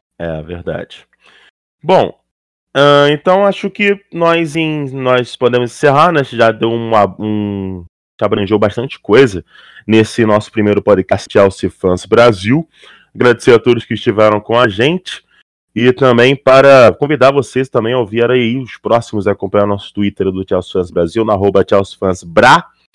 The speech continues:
E aí você segue lá a gente no Twitter e fica sabendo nas novidades. A minha arroba no Twitter é o arroba Lipe underline Henry. Mas também vou passar aqui,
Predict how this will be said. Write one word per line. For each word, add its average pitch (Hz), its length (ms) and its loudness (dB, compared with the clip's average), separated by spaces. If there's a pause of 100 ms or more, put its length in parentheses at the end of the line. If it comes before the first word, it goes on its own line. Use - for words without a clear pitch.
(440)
E 110 80 2
aí 120 80 4
você 123 280 0
segue 117 320 2
lá 110 120 6
a 101 60 4
gente 113 300 -6
no 101 100 -6
Twitter 113 340 -4
e 107 40 -2
fica 113 260 -2
sabendo 110 320 -4
nas 101 300 0
novidades. 110 720 2
A 110 80 6
minha 117 180 0
arroba 104 280 0
no 101 100 -4
Twitter 104 500 -2 (360)
é - 60 2
o 113 60 6
arroba 107 380 4
Lipe 110 280 2
underline 101 520 4
Henry. 156 400 0 (320)
Mas 156 260 2
também 151 460 0
vou 123 160 -2
passar 110 480 0
aqui, 110 320 -6